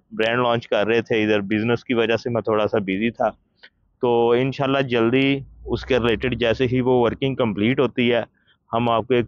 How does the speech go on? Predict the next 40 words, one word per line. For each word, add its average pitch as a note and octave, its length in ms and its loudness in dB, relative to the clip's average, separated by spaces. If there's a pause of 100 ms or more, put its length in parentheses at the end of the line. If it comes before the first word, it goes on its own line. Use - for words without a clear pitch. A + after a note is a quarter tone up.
पूरी A#2 240 2
इन्फॉर्मेशन B2 640 -2
की A#2+ 140 0
एक A2+ 80 -4
सीरीज C#3 440 2
अपलोड B2+ 420 0
करेंगे, A#2 420 0 (440)
जिसके A#2+ 240 0
ऊपर B2+ 200 2
हम B2+ 120 0
बताएंगे A#2+ 420 0
कि A#2+ 280 2 (220)
अगर C#3 260 2
आप C#3 240 0
यूएई C3 320 2
में C#3 140 0
नया A#2 300 0
बिजनेस A#2+ 420 -2
से-, - 240 -2
अ, G#2+ 300 2
सेटल A#2 340 -2
करना A#2+ 280 -2
चाहते A#2 340 -2
हैं B2+ 220 -2 (460)
तो C#3 60 0
आपका B2 640 0
क्या B2 280 0
प्रोसीजर A#2+ 520 -2
होना B2+ 220 0
चाहिए, B2 580 0 (400)
पहले A#2+ 240 2
आपने B2 300 0
कौन A#2+ 280 0
सी C3 360 0
कैटेगरी A#2+ 480 -2
चूज़ A#2 340 -2
करनी A#2 340 -2
है, A#2+ 140 -2
आपका A#2 340 -2
क-, A2 140 -10